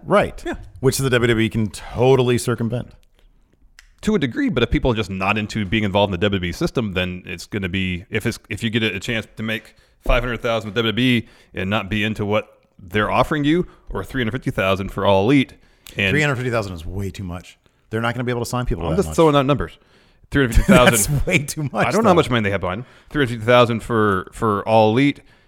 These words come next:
Speaker 2: and you're really into the product. That's gonna be a decision you have to make.
Speaker 1: Yeah, but they're not gonna be able to afford a three hundred fifty thousand dollar
Speaker 2: We don't know that.
Speaker 1: wrestler.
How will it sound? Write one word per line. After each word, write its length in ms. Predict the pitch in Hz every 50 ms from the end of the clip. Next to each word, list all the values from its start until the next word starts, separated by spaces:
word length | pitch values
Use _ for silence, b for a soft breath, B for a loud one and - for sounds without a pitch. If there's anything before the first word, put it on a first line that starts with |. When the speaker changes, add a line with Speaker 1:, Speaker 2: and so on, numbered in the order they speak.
| b b -
Speaker 2:
and 140 | 107 107 104
you're 120 | 110 107
really 240 | 107 117 113 110 107
into 140 | 101 98 87
the 100 | 87 80
product. 420 | - 156 190 95 - - - - - - _ _ _ _ _ _ _ _
That's 160 | - 123 123 -
gonna 100 | 135 120
be 120 | 110 113
a 20 | 107
decision 400 | 98 104 - 208 233 220 156 107
you 80 | 92 87
have 120 | 80 - -
to 60 | 85
make. 220 | 82 85 - - -
Speaker 1:
Yeah, 140 | 117 110 101
but 280 | 92 98 95 98 92
they're 140 | 95 107 101
not 140 | 101 98 98
gonna 120 | 95 92
be 80 | 87 90
able 140 | 85 80 82
to 60 | 82
afford 240 | 80 - - 87 82
a 40 | 80
three 180 | - - 82 76
hundred 160 | 78 76 76 73
fifty 140 | - 76
thousand 280 | 73 - 76 71 71 73
dollar 120 | 73 87
Speaker 2:
We 40 | 85 90
don't 80 | -
know 40 | 76
that. 120 | 87 85 -
Speaker 1:
wrestler. 140 | - -